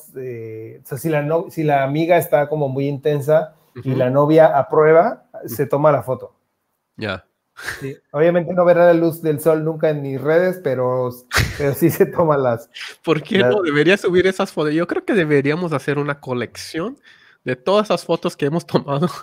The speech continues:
Speaker 2: <laughs> en nuestras carreras. De... No sé, hace mucho que no tomo esa foto.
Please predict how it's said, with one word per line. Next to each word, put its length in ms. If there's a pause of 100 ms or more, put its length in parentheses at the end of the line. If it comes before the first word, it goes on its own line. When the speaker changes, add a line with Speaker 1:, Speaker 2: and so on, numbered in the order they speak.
(100)
Speaker 2:
<laughs> 260
en 120
nuestras 320
carreras. 920 (1200)
De... 320 (300)
No 180
sé, 320
hace 240
mucho 260
que 120
no 100
tomo 200
esa 180
foto. 500